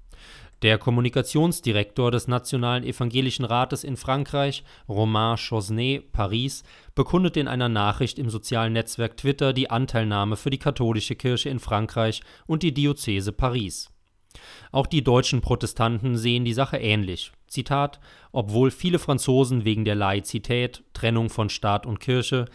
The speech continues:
keine praktizierenden Christen seien, hänge ihr Herz doch sehr an dieser Kirche“, meint die Pfarrerin der Deutschen Evangelischen Christuskirche Paris, Andrea Busse.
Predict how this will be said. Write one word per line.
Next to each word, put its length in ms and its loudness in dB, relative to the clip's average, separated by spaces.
keine 240 2
praktizierenden 800 -2
Christen 420 -4
seien, 440 -4
hänge 200 2
ihr 160 4
Herz 320 0
doch 140 0
sehr 340 0
an 120 -2
dieser 220 0
Kirche“, 480 -2
meint 260 2
die 60 0
Pfarrerin 520 2
der 140 0
Deutschen 480 0
Evangelischen 640 0
Christuskirche 800 -2
Paris, 500 -2
Andrea 480 0
Busse. 520 -4